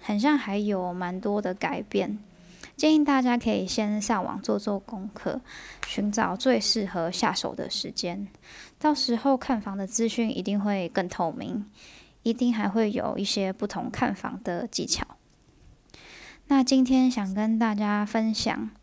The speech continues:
当初我是怎么抓预算的。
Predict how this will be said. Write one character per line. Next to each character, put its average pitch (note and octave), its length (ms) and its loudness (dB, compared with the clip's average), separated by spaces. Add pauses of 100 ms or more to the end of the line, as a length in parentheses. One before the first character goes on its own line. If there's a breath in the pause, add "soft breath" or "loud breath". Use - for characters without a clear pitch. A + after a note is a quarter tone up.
(420 loud breath)
当 B3+ 220 6
初 B3+ 220 2
我 G3 200 6
是 A3+ 380 2
怎 F#3+ 240 -2
么 E3+ 300 -4
抓 G3 440 -2
预 F#3 140 -2
算 - 320 0
的。 - 240 -4